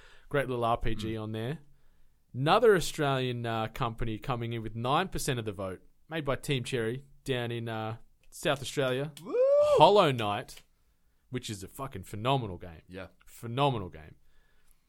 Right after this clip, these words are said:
Speaker 1: Uh, coming in in second place, grabbing eighteen percent of the vote. Ninja Theory's Hellblade: Senua's Sacrifice,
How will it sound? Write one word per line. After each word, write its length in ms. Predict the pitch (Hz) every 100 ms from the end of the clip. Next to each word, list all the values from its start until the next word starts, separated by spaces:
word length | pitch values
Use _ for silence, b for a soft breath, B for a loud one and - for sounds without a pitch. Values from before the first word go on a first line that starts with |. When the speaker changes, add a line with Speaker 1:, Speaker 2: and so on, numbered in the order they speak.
| _ _ _ -
Speaker 1:
Uh, 280 | 95 98 101
coming 300 | 143 147 151
in 80 | 139
in 100 | 113
second 480 | - 156 170 160
place, 420 | - 127 101 - -
grabbing 360 | - 123 120 110
eighteen 400 | 135 147 147 117
percent 320 | 120 - 113
of 100 | 101
the 120 | 101
vote. 420 | 92 90 92 - - _ _ _ _ _
Ninja 280 | 123 147 139
Theory's 480 | 139 131 127 120 110
Hellblade: 420 | 135 135 131 120
Senua's 420 | 117 - 113 107 -
Sacrifice, 1040 | - 170 202 151 120 95 98 - - -